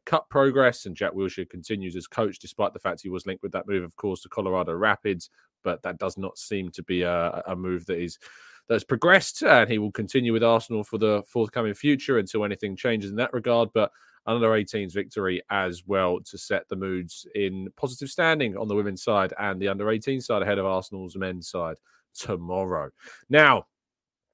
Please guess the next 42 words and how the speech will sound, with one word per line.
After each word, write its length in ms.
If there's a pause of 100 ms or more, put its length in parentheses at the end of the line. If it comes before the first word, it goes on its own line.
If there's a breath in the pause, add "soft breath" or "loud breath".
(320)
Roberto 360
De 100
Zerbi 360
has 120
been 180
given 240
equal 340
punishment 540
to 80
Arteta 500
for 140
similar 400
comments 480
made 240
against 320
referees. 480
Oh, 160
wait, 500
no, 200
he 120
wasn't. 640 (760)
No, 180
he 100
wasn't. 640
He 120
was 160
given 260
a 80
little 260
slap 320
on 140
the 100
wrist 320
and 100
a 60
warning 400
for 80
saying 320
that 120
he 80
doesn't 340
like 280